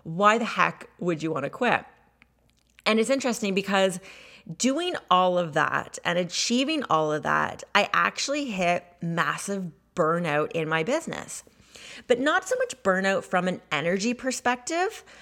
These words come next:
I burnt out from a mental perspective. And I was actually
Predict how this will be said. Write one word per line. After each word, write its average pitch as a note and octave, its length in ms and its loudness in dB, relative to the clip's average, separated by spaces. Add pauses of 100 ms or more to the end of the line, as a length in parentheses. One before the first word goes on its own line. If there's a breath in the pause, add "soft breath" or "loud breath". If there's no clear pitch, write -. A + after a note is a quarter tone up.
(260 loud breath)
I G#3+ 140 4
burnt C#4+ 380 0
out A#3+ 180 2
from G3+ 180 -2
a F#3 40 2
mental E3 400 0
perspective. - 840 -6
And F3+ 100 4
I F3+ 80 4
was F3+ 200 0
actually A3+ 720 0